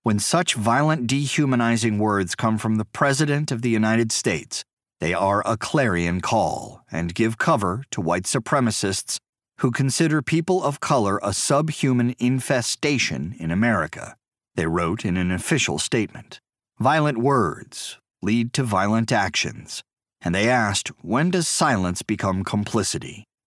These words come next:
What will it take for us all to say with one voice that we have had enough?"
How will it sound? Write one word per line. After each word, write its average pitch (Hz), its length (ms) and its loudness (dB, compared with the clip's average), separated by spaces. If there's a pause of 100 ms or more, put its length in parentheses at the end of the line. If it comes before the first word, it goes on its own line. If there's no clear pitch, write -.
(140)
What 151 240 0
will 185 200 4
it 170 140 0
take 131 320 0
for 131 260 2
us 135 160 0
all 107 440 2
to 101 120 -2
say 107 280 2
with 90 200 0
one 131 260 2
voice 90 440 0
that 107 180 -2
we 90 160 0
have 90 140 0
had 82 200 0
enough?" 92 600 -2